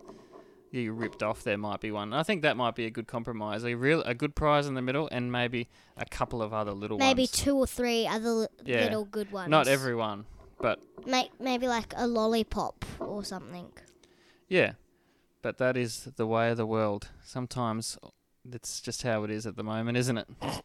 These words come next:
Speaker 2: Yeah.
Speaker 1: And some kids would get sad. But that's okay. They're at a party. They can still have fun.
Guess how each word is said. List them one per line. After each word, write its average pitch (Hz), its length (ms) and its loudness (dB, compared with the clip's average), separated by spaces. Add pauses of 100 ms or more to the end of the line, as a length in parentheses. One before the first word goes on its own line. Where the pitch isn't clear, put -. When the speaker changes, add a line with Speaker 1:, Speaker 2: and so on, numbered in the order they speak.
Speaker 2:
Yeah. 196 300 -4 (340)
Speaker 1:
And 113 160 -8
some 117 220 -6
kids 110 260 -8
would 117 140 -12
get - 160 -4
sad. 107 400 -2 (800)
But 185 200 0 (240)
that's 143 200 -2
okay. 131 280 4
They're 147 140 4
at 135 80 6
a 123 40 4
party. 143 300 2
They 139 140 2
can 127 140 -6
still 135 240 -2
have 127 140 0
fun. 139 280 -2